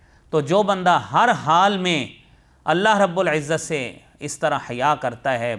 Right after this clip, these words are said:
برائی سے دور رہتا ہے، نبی کریم صلی اللہ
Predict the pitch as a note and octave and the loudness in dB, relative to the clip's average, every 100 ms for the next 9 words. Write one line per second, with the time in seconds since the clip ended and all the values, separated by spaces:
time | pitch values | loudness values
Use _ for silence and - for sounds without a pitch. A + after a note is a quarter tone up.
0 | G2 A#2 C#3+ F#3 - D#3 A2+ A#2+ G#3+ F#3+ | -6 -2 0 0 -4 -8 -8 -2 2 2
1 | D3 - C#3+ A2+ G#2+ - _ _ _ _ | 0 -2 -4 -4 -6 -10 _ _ _ _
2 | C#3 D#3 D3+ C#3+ C3+ D3+ B2+ B2+ B2 A#2 | -6 -4 -4 -4 -6 -8 -8 -8 -6 0
3 | C3 | 0